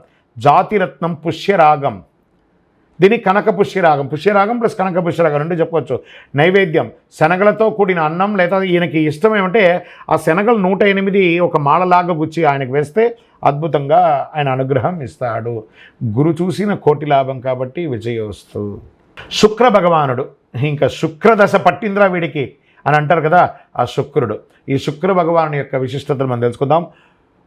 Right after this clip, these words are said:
ఉషణ భృగు మహర్షిల సంతానం అనమాట ఈయన. అసురుల గురువు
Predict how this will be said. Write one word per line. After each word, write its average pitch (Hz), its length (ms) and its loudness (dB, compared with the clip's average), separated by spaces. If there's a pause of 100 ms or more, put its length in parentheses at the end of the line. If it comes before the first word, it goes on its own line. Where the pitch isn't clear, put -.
ఉషణ 196 480 4
భృగు 170 440 0
మహర్షిల 170 720 -2 (140)
సంతానం 143 500 0
అనమాట 120 220 -4
ఈయన. 107 160 -8 (1000)
అసురుల 190 340 4
గురువు 143 460 0